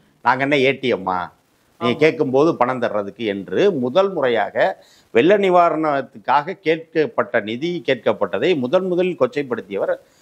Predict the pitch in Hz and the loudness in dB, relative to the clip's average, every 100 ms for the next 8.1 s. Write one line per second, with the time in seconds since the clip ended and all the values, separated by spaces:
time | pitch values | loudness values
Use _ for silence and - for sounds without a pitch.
0 | _ - 117 113 85 73 _ _ - 160 | _ 0 0 2 -2 -6 _ _ 0 2
1 | 120 180 208 202 185 156 147 165 165 185 | 4 2 2 0 -2 -2 -4 -2 0 0
2 | 156 143 135 143 151 131 110 113 107 135 | -2 -6 -4 -2 -2 -4 -12 -4 -2 0
3 | 160 113 - _ _ _ _ - 156 143 | 0 -2 -6 _ _ _ _ 2 4 4
4 | 131 147 131 117 113 - 104 98 - 101 | 2 2 0 -2 -4 -4 -6 -6 -4 -4
5 | 90 85 82 98 151 139 120 135 123 127 | -2 -2 -2 -4 -2 2 2 2 -4 -8
6 | 113 107 98 127 117 120 123 113 113 113 | -4 -4 -4 -2 4 4 2 -2 -6 -6
7 | 110 104 101 95 - 92 - - 214 202 | -4 -4 -4 -10 -10 -10 -10 -8 -2 -2
8 | - | -4